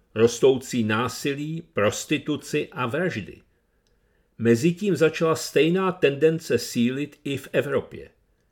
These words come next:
V letech devatenáct set devadesát dva až devadesát pět stoupla podle jedné studie amerického ministerstva zdravotnictví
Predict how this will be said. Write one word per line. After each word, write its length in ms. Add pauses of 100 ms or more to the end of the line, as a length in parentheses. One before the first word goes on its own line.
(520)
V 100
letech 340
devatenáct 640
set 140
devadesát 580
dva 220
až 240
devadesát 760
pět 420 (320)
stoupla 800
podle 340
jedné 380
studie 520
amerického 720
ministerstva 760
zdravotnictví 1040